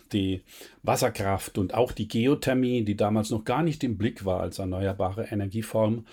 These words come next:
und haben daraus dann eben das System der kostendeckenden Vergütung in eine Einspeisevergütung gebracht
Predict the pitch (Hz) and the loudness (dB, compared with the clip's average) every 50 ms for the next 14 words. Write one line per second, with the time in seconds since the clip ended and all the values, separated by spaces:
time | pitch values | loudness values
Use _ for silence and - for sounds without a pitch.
0 | - - - - - - - - - 120 110 101 98 92 - - - - - 113 | -20 -20 -20 -20 -20 -20 -20 -6 -2 0 2 2 2 0 -2 -8 -8 -4 -2 0
1 | 107 110 104 92 104 98 98 113 120 117 110 - - 110 107 104 107 104 104 101 | 0 0 0 0 0 0 0 0 0 0 -2 -2 0 0 0 0 0 -2 -2 -2
2 | 107 98 98 95 - - - - - - 117 110 107 98 90 - - 98 90 - | 0 2 0 0 -2 -4 -8 -8 -4 -2 0 0 0 0 -2 -2 -2 -4 -4 -4
3 | - - 107 104 98 98 98 92 92 95 - 95 - - 113 113 110 - - 110 | -4 -4 -2 -2 0 0 0 -2 -2 -4 -4 -6 -6 -4 -4 -6 -4 -4 -2 0
4 | 101 98 95 98 - - 107 98 98 - - - 117 110 - - 120 147 147 - | 2 2 2 0 -2 -4 -6 -6 -6 -8 -8 -8 -8 -6 -4 -2 -2 -2 -2 -2
5 | - 120 117 117 110 117 110 113 107 104 110 107 107 - 113 104 92 101 95 98 | 0 2 2 2 0 -2 -4 -4 -2 -2 -2 -2 -2 0 0 0 0 0 -2 -2
6 | 95 98 95 - - - - | -2 -2 -2 -4 -8 -14 -20